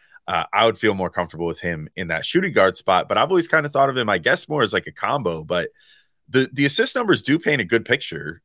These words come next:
of, of his distribution ability. I mean, what, what is it from how he played this year? Obviously, he played with Steph,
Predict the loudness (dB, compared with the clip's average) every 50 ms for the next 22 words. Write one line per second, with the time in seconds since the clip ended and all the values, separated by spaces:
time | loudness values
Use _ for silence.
0 | _ _ 0 2 2 2 0 -4 -10 -16 -18 _ _ _ -2 -2 -2 0 -2 -2
1 | -2 -4 -10 -12 _ _ -4 -4 -4 -4 -4 -8 -6 -4 -4 -4 -4 -4 -4 -4
2 | -2 0 2 2 2 0 -2 -4 -6 -8 -14 _ _ _ _ _ _ _ _ _
3 | _ 0 0 2 4 4 4 4 4 0 0 2 4 4 4 4 4 2 2 2
4 | 0 -6 -2 0 0 0 0 -2 0 0 2 2 2 -2 -2 -2 -2 -2 -2 -4
5 | -6 -2 2 4 6 6 6 6 4 4 2 0 -4 -4 -4 -2 2 2 2 2
6 | 2 -4 -6 0 2 2 2 2 0 -4 -12